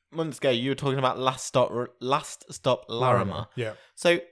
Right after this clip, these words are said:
Speaker 1: and that was, was that a two-part or
Speaker 2: Two,
Speaker 1: three-part? I can't
Speaker 2: three, I
Speaker 1: remember.
Speaker 2: can't remember.
Speaker 1: But I, I ended up watching it at some point later. I really enjoyed it.
Speaker 2: Yeah.
Speaker 1: And did a bit of reading, and that was actually a movie.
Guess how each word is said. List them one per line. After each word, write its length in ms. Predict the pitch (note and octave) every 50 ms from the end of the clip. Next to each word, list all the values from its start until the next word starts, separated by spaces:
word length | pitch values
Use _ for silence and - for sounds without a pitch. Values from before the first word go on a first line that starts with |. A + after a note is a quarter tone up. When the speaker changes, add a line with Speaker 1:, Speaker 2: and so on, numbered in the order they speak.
| _ -
Speaker 1:
and 160 | D#3 D#3+ E3+
that 180 | G3+ G#3 D3+ C3
was, 260 | D#3 C#3+ C#3 D3 E3
was 120 | D#3 D#3+
that 120 | F#3+ F#3+ -
a 40 | -
two-part 640 | - G3+ G3+ G3 G3 - G3+ G3+ G3 G3+ - - - - _ _ _ _ _ - -
or 60 | D3
Speaker 2:
Two, 80 | C#3+ C#3
Speaker 1:
three-part? 520 | C3+ C#3 C#3 C#3 C#3 C3+ A#2+ G#2+ - G2+
I 20 |
can't 0 |
Speaker 2:
three, 100 | - D3+
I 40 | D3+ D3 D3
Speaker 1:
remember. 160 | C#3 A#2+ G#2+
Speaker 2:
can't 120 | G2+ F#2 F2+ F#2+
remember. 220 | G2+ G2 F#2+ G2 - _ _ _ -
Speaker 1:
But 220 | F#3 F3 - - - -
I, 380 | - F3 F#3+ G3 G3 F#3+ - - - _ _ _ _ _ _ _ _ -
I 100 | F3 F#3+
ended 180 | F#3+ F#3 F3 F3
up 100 | F3+ E3+
watching 320 | F#3 F#3 D#3+ D3 - D3
it 140 | B2 A#2+ G#2
at 100 | B2 B2
some 180 | - E3 D3+ C#3
point 180 | C#3 C#3 C3 C3
later. 140 | A#2+ F#2+
I 40 | F#2+
really 260 | A#2 C#3 C3+ A#2 G#2+
enjoyed 360 | G#2+ G#2+ A#2+ A#2+ G2+ E2+ - -
it. 160 | - F#2+ -
Speaker 2:
Yeah. 140 | C3 A2+ G2+ - _ _ _ _ _
Speaker 1:
And 440 | - D3 D3 C#3+ C#3 C#3 C#3 C3+ - - _ _ _ _ _ _ _ _ _ _ - B2+
did 160 | - F3+ E3
a 40 | D3
bit 120 | D#3 E3 C#3
of 100 | C3 C#3+
reading, 260 | E3+ D#3+ A#2+ A2+ - -
and 160 | - C#3 D3+
that 160 | F#3 F#3 - D#3
was 120 | D#3 - -
actually 360 | E3 E3 - C#3 - - D3+
a 40 | D3+
movie. 640 | D3+ D#3+ F3+ F#3+ D#3+ B2 G2+ - - - - - -